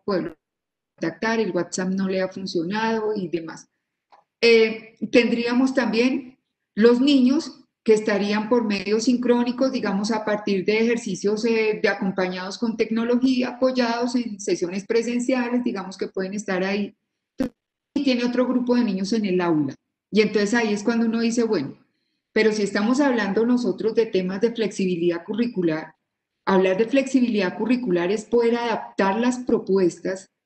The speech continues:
de, o el diseño de ambientes a las particularidades y necesidades de la población y de las condiciones. De la población no son las necesidades, esas son las particularidades por las necesidades de contexto pro-, propiamente que se tienen.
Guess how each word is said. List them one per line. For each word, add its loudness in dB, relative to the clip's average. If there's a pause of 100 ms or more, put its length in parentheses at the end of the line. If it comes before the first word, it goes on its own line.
(200)
de, 2
o 2
el 0
diseño 2
de 0
ambientes -2 (240)
a 2
las 0
particularidades -4
y 4
necesidades -2
de 2
la -2
población -2
y 2
de 2
las -4
condiciones. -2 (140)
De -2
la -2
población -2
no 0
son -2
las -2
necesidades, -4 (300)
esas 0
son -2
las -4
particularidades -2
por 4
las 0
necesidades -2
de 0
contexto -4
pro-, -2
propiamente -6
que -2
se -2
tienen. -2